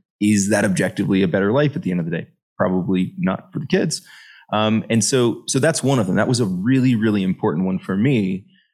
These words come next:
was to be in a position where, you know, I, I'm not playing hooky, but, like, if there's something important that I need or want to be there for,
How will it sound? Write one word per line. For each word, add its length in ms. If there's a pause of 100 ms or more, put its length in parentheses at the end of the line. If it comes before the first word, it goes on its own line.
(180)
was 200
to 100
be 220
in 60
a 60
position 640
where, 800
you 100
know, 320
I, 80
I'm 40 (600)
not 220
playing 240
hooky, 580
but, 140
like, 200
if 100
there's 180
something 360
important 500
that 100
I 160
need 320
or 80
want 260
to 60
be 160
there 160
for, 440